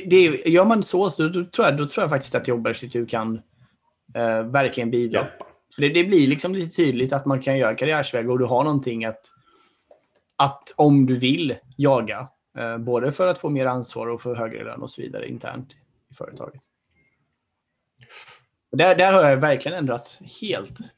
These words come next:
Speaker 1: Där har jag
Speaker 2: Mm.
Speaker 1: alltså gått från att vara helt emot till att vara ganska för faktiskt.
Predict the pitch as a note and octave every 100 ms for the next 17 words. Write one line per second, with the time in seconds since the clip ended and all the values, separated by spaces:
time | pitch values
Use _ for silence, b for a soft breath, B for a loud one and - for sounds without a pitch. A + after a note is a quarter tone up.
0 | _ _ _ - E3 F#3 F#3 F3 F3 C#3+
1 | - D3 B2+ C3+ D3 C#3 - G#3 E3+ C3+
2 | C#3 C3 E3+ - D3+ C3 B2+ C3 B2 G2+
3 | B2 G2 F#2+ C3+ C3 -